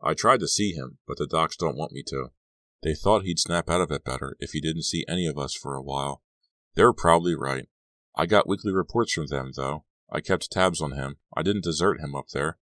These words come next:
"And is he better?" Kerry asked, his voice nearly a whisper. "That's what the docs told me. They said he was getting better every day. Might even be home by Christmas. Then,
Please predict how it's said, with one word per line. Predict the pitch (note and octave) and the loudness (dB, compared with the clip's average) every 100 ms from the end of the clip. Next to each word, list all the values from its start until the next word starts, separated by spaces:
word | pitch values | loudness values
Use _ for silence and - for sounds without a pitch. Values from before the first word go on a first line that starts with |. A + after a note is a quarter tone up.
| _ _ _ _ - | _ _ _ _ -6
"And | F2 | 2
is | A2+ A#2+ | 4 4
he | G#2 | 2
better?" | E2 F2 E3 G#3 - | 4 6 6 2 -4
Kerry | - D2 C#2+ | -4 -2 -2
asked, | C2+ D2 - - | -2 -4 -6 -8
his | D2 | -6
voice | D2+ D#2 - | -2 -2 -2
nearly | D2 C#2+ | -4 -4
a | C#2 | -4
whisper. | D2 C#2+ - E2 - _ _ _ _ _ | -6 -8 -6 -8 -8 _ _ _ _ _
"That's | - A2 - | 2 2 4
what | A#2 | 0
the | A2+ | 0
docs | A2 C3 C3+ - | 4 4 4 0
told | C#2+ C#2+ C#2+ | 0 0 -2
me. | D2+ - _ _ _ _ - | -6 -8 _ _ _ _ -2
They | D#2+ | 0
said | - F#2+ | 2 2
he | E2 | 2
was | D#2 | 0
getting | - E2+ F2 | 2 0 2
better | E2 G#2 F2 | 4 6 6
every | D#2 E2 D#2+ | 4 2 2
day. | G2 D#2+ C#2+ _ _ _ _ | 2 2 0 _ _ _ _
Might | - D#2 | -4 0
even | D#2 D#2+ | 0 -2
be | D2+ | -4
home | D2 D#2+ | -2 -2
by | D#2 D2+ | 0 -2
Christmas. | - F#2+ - - - - _ _ _ | 0 -2 -2 -6 -6 -8 _ _ _
Then, | - C2+ E2 | -4 -2 -4